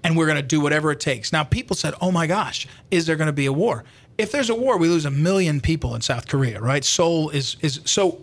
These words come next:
it's not, I don't think a war is gonna happen. But I can tell you this, we're gonna starve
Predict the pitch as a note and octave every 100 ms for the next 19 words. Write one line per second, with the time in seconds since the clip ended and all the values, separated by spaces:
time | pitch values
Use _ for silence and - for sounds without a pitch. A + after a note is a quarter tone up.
0 | - D3+ G#3 G#3 - B3 F#3+ D3+ D3 D#3+
1 | D#3 D#3 G3 E3 A#2+ - - - F3 G#3
2 | G3 F#3 E3+ A#3+ D#3 - - - - F3+
3 | A3+ F3+ D#3+ - - F3 G#3 G3 G2 G2+
4 | -